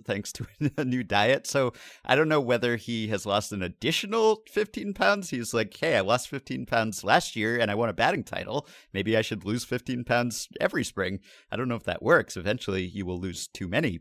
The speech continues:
pounds, potentially. But did he put some of those pounds back on, and now he has just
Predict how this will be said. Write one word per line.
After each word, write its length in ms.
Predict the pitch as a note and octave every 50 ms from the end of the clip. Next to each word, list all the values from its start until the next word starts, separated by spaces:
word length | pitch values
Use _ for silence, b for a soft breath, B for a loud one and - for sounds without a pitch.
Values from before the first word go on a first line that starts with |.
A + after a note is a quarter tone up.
| _ -
pounds, 380 | - E2 E2 E2+ F2 - - -
potentially. 580 | - - - G#2 G2 - - - - F#2 F#2+
But 360 | F2+ - - A#2 G#2+ G2 - B B B B B B B
did 160 | - F#2+ D#2+
he 360 | - F#2 F2 F2 E2+ F2 F2+ - _ _
put 300 | - - D#3+ - - -
some 160 | - A#2+ A2+ A#2
of 80 | G#2+
those 160 | A2+ G#2+ G#2
pounds 340 | - - - A2+ G#2 G2 F2+
back 300 | - - F2 E2 - -
on, 420 | G2+ G2 D3 F#3+ G#3 G#3 A3 G#3+ G#3 -
and 140 | - G#2 G2+
now 160 | - - G3+
he 140 | G2 - F#2+
has 120 | F#2+ F#2
just 280 | - - A2 - - -